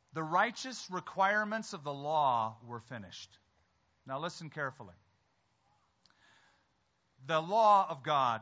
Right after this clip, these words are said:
in the Bible. We have broken God's law.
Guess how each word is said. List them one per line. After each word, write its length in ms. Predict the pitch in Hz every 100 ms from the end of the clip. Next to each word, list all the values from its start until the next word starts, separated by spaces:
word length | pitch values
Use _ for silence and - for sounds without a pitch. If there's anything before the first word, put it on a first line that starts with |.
| 117
in 120 | 156
the 80 | 139
Bible. 440 | 127 123 117 95 _ _ _ _ _ _ _ _ _ _ _ -
We 160 | 160
have 140 | 208 143
broken 340 | 202 233 196
God's 360 | 143 131 120 117
law. 240 | 101 85